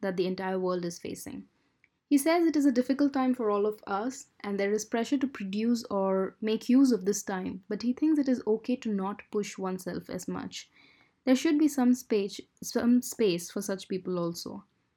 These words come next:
We are in this situation where we are scared to express our opinions openly. With the use of social media, the way we communicate has also changed. He feels that there is a trend of using words or expressions without real feelings in it.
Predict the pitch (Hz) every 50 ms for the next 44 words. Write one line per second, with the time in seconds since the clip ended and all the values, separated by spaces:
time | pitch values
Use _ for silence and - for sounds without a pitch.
0 | _ _ - - _ _ - 240 247 254 269 294 311 311 302 294 294 277 262 254
1 | - 254 - - 208 202 196 208 202 - - 185 175 180 190 - 214 208 202 202
2 | 196 214 208 208 214 208 - - - 226 226 240 - - - - - 196 185 -
3 | - - 196 202 - - 196 190 190 - 190 180 180 202 196 190 185 185 185 180
4 | 175 - 190 170 - 185 180 170 160 170 180 175 _ _ _ _ _ _ _ _
5 | - - - - - - - _ _ _ _ _ _ _ _ _ _ _ _ -
6 | 277 269 285 277 285 330 339 349 381 370 - - 269 254 254 277 269 247 247 247
7 | 247 196 185 180 185 185 196 190 208 220 240 254 254 269 262 269 240 226 220 220
8 | 220 226 226 - 180 165 170 - - 208 202 - 202 196 190 180 196 190 185 -
9 | 185 175 - - - - - - 226 202 - - 233 226 233 226 220 214 196 202
10 | 202 202 202 208 214 - 262 269 294 320 320 285 - - 214 220 214 214 226 220
11 | 208 190 190 185 180 170 170 170 - - 202 196 - - 190 - - - 196 202
12 | 202 196 - 185 190 196 185 - - _ _ - 208 202 208 226 240 247 - -
13 | 220 208 208 208 208 - - 208 196 190 185 185 185 180 175 160 131 - - -
14 | - -